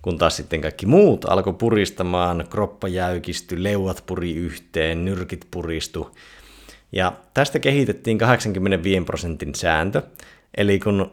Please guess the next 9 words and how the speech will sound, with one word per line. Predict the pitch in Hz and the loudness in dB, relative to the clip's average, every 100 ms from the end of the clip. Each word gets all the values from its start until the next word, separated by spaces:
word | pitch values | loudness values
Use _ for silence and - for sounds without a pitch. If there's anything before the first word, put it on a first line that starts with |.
| - | 2
antaa | 113 131 127 107 | 4 4 6 8
urheilijalle | 110 117 110 104 92 85 82 85 85 - | 8 6 4 6 6 6 6 6 4 0
ohjeen | - 104 101 92 | 2 4 4 2
käyttää | 82 85 - - | 2 0 0 -2
melkein | 98 123 147 123 95 80 | 4 6 6 4 2 2
maksimikapasiteettia, | 78 76 - 82 73 73 71 73 76 71 69 - 78 - - | 2 -2 -4 -6 -4 -4 -4 -4 -4 -6 -6 -4 -4 -4 -8
mutta | 90 - | -6 -4
ei | 82 85 | 0 0
aivan, | - 76 71 60 62 | 0 0 0 -4 -6